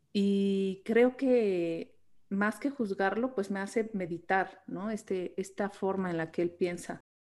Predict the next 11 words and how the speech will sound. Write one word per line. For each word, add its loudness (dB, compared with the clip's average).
en -2
tener 8
cuidado 4
de 2
que 2
el 0
materialismo 2
pueda 8
llevar 4
mi 2
corazón -4